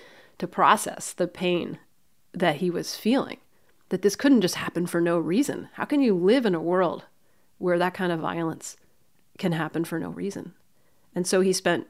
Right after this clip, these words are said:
years in a vendetta, leading his own organization in a vendetta with the Gangster Disciples, and a lot of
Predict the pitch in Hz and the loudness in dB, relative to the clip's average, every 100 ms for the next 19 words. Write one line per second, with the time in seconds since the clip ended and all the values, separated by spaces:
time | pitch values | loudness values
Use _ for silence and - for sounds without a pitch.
0 | _ - 175 170 202 285 170 - - 175 | _ -8 -6 0 2 4 2 -2 -8 -4
1 | 180 170 165 165 175 180 - _ _ _ | -2 0 0 2 2 2 -4 _ _ _
2 | _ _ _ _ - 185 233 240 190 170 | _ _ _ _ -4 2 6 6 6 2
3 | 175 202 220 160 156 151 - 165 - 156 | 2 4 4 2 -2 -4 -2 -4 -4 -8
4 | 175 _ - _ - 175 165 170 175 175 | -8 _ -20 _ -6 -4 -2 0 2 4
5 | 175 170 160 170 165 165 160 160 151 160 | 4 0 -2 -4 -2 -2 -2 -6 -4 -4
6 | 160 170 165 165 170 180 180 262 254 | -2 -2 -2 -4 -2 -2 -2 -2 -4